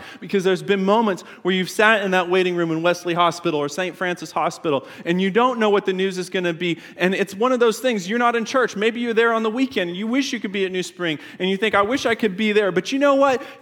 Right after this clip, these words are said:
I may be in the middle of the intensive care unit waiting room at Wesley Hospital, but I have a safe place with me because I trust the God that will go with me wherever I go, and I have a safe place here. And you need that.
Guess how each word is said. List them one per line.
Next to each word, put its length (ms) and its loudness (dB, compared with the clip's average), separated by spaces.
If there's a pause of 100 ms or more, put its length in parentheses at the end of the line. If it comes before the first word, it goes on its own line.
I 160 2
may 180 4
be 180 2
in 60 4
the 80 2
middle 320 4
of 160 2
the 160 6
intensive 460 -2
care 240 4
unit 320 -2
waiting 280 2
room 160 0
at 140 0
Wesley 300 2
Hospital, 480 2
but 120 2
I 180 6
have 160 4
a 60 2
safe 320 0
place 320 0
with 200 0
me 100 -2
because 260 0
I 140 4
trust 280 -2
the 60 0
God 280 4
that 80 -2
will 100 0
go 220 4
with 200 0
me 140 0
wherever 400 2
I 100 4
go, 220 2
and 100 2
I 120 4
have 100 2
a 40 -8
safe 340 -4
place 240 0
here. 320 -6 (1800)
And 120 -14
you 140 -2
need 260 -6
that. 300 -18